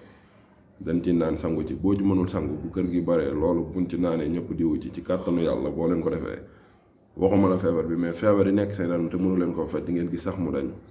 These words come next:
Waxuma la ak feebar bi, ndaxte lixlaas, ñett lixlaas mooy kaamil. Te dañu waroon a wàcc ay kaamil ci réew mi, te wàcc nañ ko ba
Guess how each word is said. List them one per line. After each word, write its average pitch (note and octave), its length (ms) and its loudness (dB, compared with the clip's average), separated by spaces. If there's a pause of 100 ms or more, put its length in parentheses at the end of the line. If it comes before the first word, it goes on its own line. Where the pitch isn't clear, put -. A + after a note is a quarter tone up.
(160)
Waxuma E2+ 300 -2
la D#2+ 140 0
ak - 160 -8
feebar D2 320 -2
bi, D2+ 260 -4 (720)
ndaxte E2+ 380 0 (340)
lixlaas, E2+ 500 -2
ñett F2+ 300 -2 (640)
lixlaas E2 720 -6 (300)
mooy C#2+ 400 -6
kaamil. A1+ 380 -6 (2000)
Te D#2 120 -6
dañu F2 300 0
waroon E2+ 260 2
a D#2+ 40 0
wàcc D#2+ 300 -2
ay C#2+ 200 -4
kaamil D2+ 400 -6
ci D2+ 80 -6
réew C2+ 240 -6
mi, A#1 200 -8
te D2+ 80 -10
wàcc C#2+ 320 -4
nañ D2 160 -6
ko - 100 -10
ba B1 100 -10